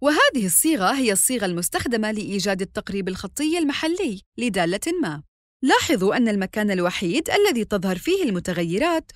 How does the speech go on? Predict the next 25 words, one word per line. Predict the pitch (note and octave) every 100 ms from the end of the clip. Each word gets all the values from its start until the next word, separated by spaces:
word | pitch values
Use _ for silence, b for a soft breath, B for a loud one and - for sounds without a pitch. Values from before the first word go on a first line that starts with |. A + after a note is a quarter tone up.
| G#4
هو | G#4+
هذا | G#3 F#3+ F#3 A#3
المتجه | A3 D3+ F3+ G#3
هنا. | C#4+ E4+ E4 - _ _ _ _
فكما | A#4+ A#4+ C4+ E3+
تعلمون، | F#3 F3+ G3+ D#4+ G#3 - _ _ -
عند | A3+ G#3
حسابكم | - B3 A4 A#4+ D4 F3
للدالة | F3 E3+ A#3+ D#4 D#4+ - E3
F | - - -
عند | G#3+ G#3+ F3+
مدخل | G#3 - G#3+ F#3+
معين، | F3 F3 E4+ C#4 E3+ - _ -
فالجواب | C4+ G#3+ F#3+ F3+ C#4
هو | - E4
قيمة | D#4+ - D#4+ -
ثابتة، | - G#4 G#4+ A#3 - - _ _ _ -
وكذلك | D#4 D#4+ A3+ F#3 F3 F3
الحال | F#3+ - F3 C#4
عند | B3+ A3 F#3+
حساب | A3 G#3 G3
التدرج | G3 - A3+ G4 A#3 A3+ -
عند | C4 D4
ذلك | G3+ E3 D#3+ B3+
المدخل، | F#4+ C#4 D#3+ - E3+ E3+